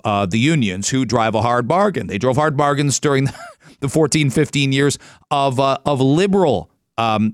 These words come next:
dominance in Queen's Park. So, um, now,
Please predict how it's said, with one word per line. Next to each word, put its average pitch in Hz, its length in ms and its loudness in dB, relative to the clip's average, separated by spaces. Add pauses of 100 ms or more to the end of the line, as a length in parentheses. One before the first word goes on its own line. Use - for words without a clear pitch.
(100)
dominance 107 760 0
in 104 300 0
Queen's 104 400 -2
Park. 92 320 -4 (340)
So, 147 500 0
um, 135 420 0 (260)
now, 170 300 0